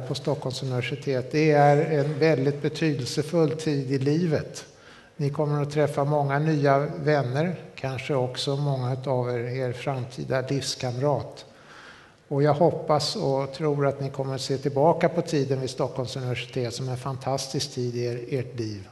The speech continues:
Och när ni har lämnat universitetet och är färdiga med er examen, att ni tänker väl på ert gamla lärosäte och rekommenderar det till andra. Det finns, eh, väldigt många framstående personer i det svenska samhället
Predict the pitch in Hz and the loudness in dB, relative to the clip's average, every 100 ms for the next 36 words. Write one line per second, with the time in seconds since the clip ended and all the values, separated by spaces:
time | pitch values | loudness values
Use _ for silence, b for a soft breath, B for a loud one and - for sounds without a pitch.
0 | - 139 131 131 127 131 139 135 123 151 | -4 -2 -2 -2 0 0 2 2 0 -2
1 | 156 160 151 139 165 - 143 127 139 127 | 0 -2 0 -2 -4 0 0 0 -4 -4
2 | 123 - 135 120 139 151 151 143 143 135 | -4 0 0 0 -2 0 0 0 -2 -2
3 | 113 120 110 - 127 - 135 135 147 127 | -2 -4 -8 -8 -8 -4 -4 -4 -2 0
4 | 123 139 135 - 135 120 120 - - B | 2 2 0 -4 -2 -2 -2 -6 -16 B
5 | B B - 139 131 127 127 135 127 123 | B B -4 -2 0 2 4 4 2 0
6 | 113 127 117 - 131 123 117 127 127 120 | -2 -2 -4 -6 -4 -4 -4 -4 -4 -4
7 | 113 113 113 127 127 131 123 104 101 98 | -4 -6 -6 -6 -6 -4 -2 -4 -8 -12
8 | - - _ B B B B B B - | -12 -20 _ B B B B B B -4
9 | 143 165 160 160 160 156 156 156 - - | 0 4 2 4 6 6 6 2 -4 -8
10 | - 147 175 156 156 160 160 147 143 175 | 0 6 8 8 4 4 2 4 2 2
11 | 147 123 147 135 135 - 143 156 135 135 | 0 -2 -2 -2 -2 -2 -2 0 0 -2
12 | 131 131 127 143 131 113 123 113 139 123 | 0 0 -2 -2 -2 -2 -4 0 0 0
13 | 110 117 117 113 - | -2 -2 -2 -6 -8